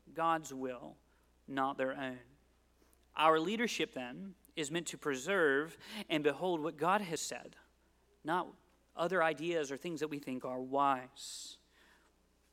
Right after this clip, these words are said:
The verses nine and ten, you'll notice the connection. They begin with the word likewise, which means Paul is not departing from this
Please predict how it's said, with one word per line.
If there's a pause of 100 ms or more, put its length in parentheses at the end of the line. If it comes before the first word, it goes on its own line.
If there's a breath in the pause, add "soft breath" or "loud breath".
(440)
The
verses
nine
and
ten,
you'll
notice
the
connection.
They
begin
with
the
word (340 loud breath)
likewise, (400 soft breath)
which
means
Paul
is
not
departing
from
this